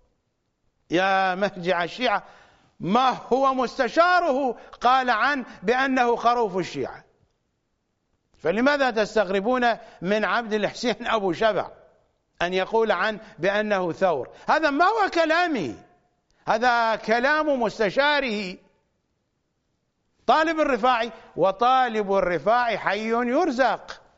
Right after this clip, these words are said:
يعيش الآن في الولايات المتحدة الأمريكية. إذا كان هذا الكلام ليس صحيحا فليكذبه، والصوت له بصمة،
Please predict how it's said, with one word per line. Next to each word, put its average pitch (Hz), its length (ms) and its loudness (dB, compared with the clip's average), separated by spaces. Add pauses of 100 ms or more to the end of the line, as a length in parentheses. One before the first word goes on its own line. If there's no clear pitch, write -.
(380)
يعيش 185 400 -2
الآن 233 400 -2 (220)
في 202 120 -2
الولايات 196 600 0
المتحدة 202 760 -2
الأمريكية. 180 1000 -2 (600)
إذا 170 220 0
كان 233 260 0
هذا 190 320 0
الكلام 214 580 0 (240)
ليس 254 460 -2
صحيحا 180 720 -2 (220)
فليكذبه، 156 1120 -2 (2000)
والصوت 214 460 -2
له 143 360 -2
بصمة، 262 880 0